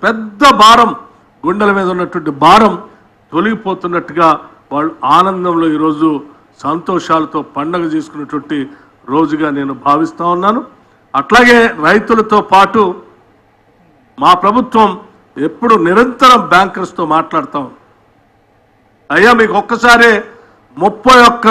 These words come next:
వేల కోట్ల రూపాయలు ఇన్ని లక్షల మంది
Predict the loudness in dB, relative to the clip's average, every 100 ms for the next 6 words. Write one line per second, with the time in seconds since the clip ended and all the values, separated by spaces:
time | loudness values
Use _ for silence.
0 | 6 6 6 4 2 2 4 4 4 4
1 | 4 6 6 2 -2 -14 _ _ _ _
2 | _ _ _ _ -10 -6 -2 2 2 0
3 | 0 4 4 4 2